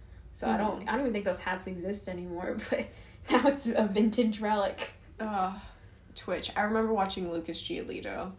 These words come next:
Speaker 2: and him playing M L B The Show during lockdown. That was fun. I think, who was the Giants player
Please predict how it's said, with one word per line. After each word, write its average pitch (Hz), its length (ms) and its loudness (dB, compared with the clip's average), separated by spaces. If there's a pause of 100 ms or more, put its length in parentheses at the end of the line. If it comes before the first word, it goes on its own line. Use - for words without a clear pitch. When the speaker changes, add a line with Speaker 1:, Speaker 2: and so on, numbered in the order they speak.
(760)
Speaker 2:
and 196 120 -4
him 190 200 -4
playing 156 280 -6
M 175 120 -6
L 165 100 -2
B - 140 -6
The - 100 -6
Show - 260 -8
during 156 440 -10 (200)
lockdown. - 720 -8
That - 120 -6
was - 140 -6
fun. - 460 -12 (1080)
I 220 60 -4
think, 302 300 0
who 247 240 0
was 403 200 0
the 294 100 0
Giants - 840 -6 (680)
player - 380 -10